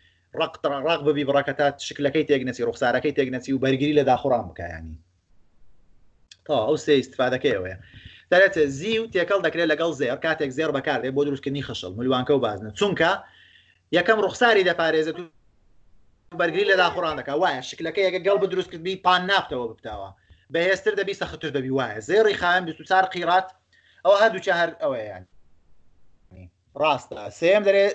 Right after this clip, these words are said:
زێڕی خاوێن بیست و چوار قیرات نەرمە، ناتوانرێت بۆ دروستکردنی خش بکە. وایە ئەو قسەیە. بیست و چوار قیرانی هەر هەموو بکەی، بیست و چوار بەش هەر هەمووی زێرە، هەر یەک لەو بەشانە بگری هەر زێرە. لەسەر ئەساسی ئەوەی ئەو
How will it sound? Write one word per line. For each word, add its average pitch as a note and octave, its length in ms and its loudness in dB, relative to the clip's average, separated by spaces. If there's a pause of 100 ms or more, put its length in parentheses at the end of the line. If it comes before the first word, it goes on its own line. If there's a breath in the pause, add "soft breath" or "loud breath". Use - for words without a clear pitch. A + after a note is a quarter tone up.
(120)
زێڕی G#3 320 2
خاوێن D3+ 280 2
بیست D3 120 -10
و - 40 -20
چوار D3 240 2
قیرات C3 260 -2 (140)
نەرمە، D3+ 360 4
ناتوانرێت F#3 520 0
بۆ D#3+ 80 -4
دروستکردنی D3 300 -14
خش - 140 -20
بکە. A#2+ 180 -8 (160)
وایە D3 340 2
ئەو F#2+ 160 -14
قسەیە. F#2 320 -18
بیست F#2+ 140 -20
و - 60 -20
چوار D#3 220 0
قیرانی E3+ 400 -2
هەر F#3+ 120 4 (100)
هەموو E3+ 320 -12
بکەی، D#3+ 280 -10
بیست D3 120 -16
و - 40 -20
چوار F#3+ 180 2
بەش F3 120 -4 (100)
هەر F#3+ 160 4
هەمووی D#3+ 300 -10
زێرە، A#2 320 -8
هەر E3 100 -4 (100)
یەک E3 160 -6 (1080)
لەو D#3+ 160 0
بەشانە D3+ 340 -2
بگری D3+ 240 -4
هەر D3+ 160 -2
زێرە. G2 260 -6 (540 soft breath)
لەسەر B2+ 220 -6
ئەساسی E3+ 400 0
ئەوەی G3+ 260 6
ئەو E3 100 0